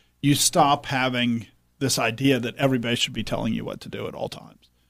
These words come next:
You start to have to take responsibility for yourself and say, "This is how I should direct my time," which also means that during that time, you're saying, you know, like you said before, what work do you want to do? What, what,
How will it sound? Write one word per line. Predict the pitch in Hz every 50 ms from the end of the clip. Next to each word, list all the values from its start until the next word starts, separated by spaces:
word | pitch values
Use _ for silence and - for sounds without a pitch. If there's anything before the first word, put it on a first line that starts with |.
| _ _ _ _ -
You | 139 131
start | 123 - - 151 135 127 127
to | 123 117
have | 123 117 113 - -
to | - 139
take | - - - 113 110 -
responsibility | 131 135 - - 98 113 127 - - - 120 117 110 117
for | 117 - -
yourself | 113 110 107 - - 110 117 117 107 - -
and | 127 131 127
say, | - - 131 127
"This | 120 131 135 123 -
is | 135 120 -
how | 127 123 117
I | 117
should | 120 - - 127
direct | - 117 113 113 - -
my | - - -
time," | - - 147 143 135 - - - _ _ _ _ _ _ _ _ _ _ _ - -
which | - 185 143 -
also | 170 165 165 - 180 151
means | 151 151 147 143 131 120 123
that | 139 139 135 127 - - - - - - _ _ _ _ -
during | 151 147 143 143
that | 139 131 123 -
time, | - 139 127 127 135 156
you're | 156 143 123 120
saying, | - - 131 127 131 127 127 127 127 120 117 127
you | 139 127
know, | 113 117 127 120 - - - - - - _ _ -
like | 131 127 123 - 127
you |
said | 120 - 135 123 110
before, | 120 113 - - 165 165 143 127
what | 123 127 110
work | 117 139 139 131 -
do | - 143
you | 120
want | 117 120 117
to | 117
do? | 117 127 120 117
What, | 117 127 127 - - - - - - _ _ _ _ _
what, | - 143 147 135 - -